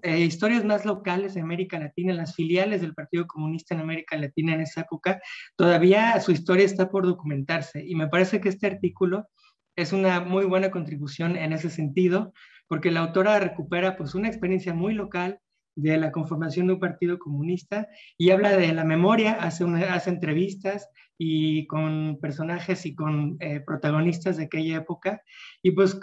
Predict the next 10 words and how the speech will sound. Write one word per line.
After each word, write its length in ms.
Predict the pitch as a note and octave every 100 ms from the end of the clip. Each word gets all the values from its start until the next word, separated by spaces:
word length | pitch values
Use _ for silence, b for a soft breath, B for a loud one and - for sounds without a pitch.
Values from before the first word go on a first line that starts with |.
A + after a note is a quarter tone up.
| -
eh, 260 | F#3+ F3 E3+
recuperando 760 | E3+ - E3+ F#3+ G#3 A#3 A3+
como 800 | - E3+ D#3+ D#3+ D#3+ D#3+ F3 F3+
lo 120 | D#3 D#3+
hacemos 360 | D#3 F3+ G#3+
los 160 | G#3 F#3
antropólogos 760 | E3 D#3+ D3 F3+ F#3 F#3 F#3
y 60 | F3+
las 140 | D#3
antropólogas, 760 | D#3+ D3+ D3 E3+ F3 F3 F3+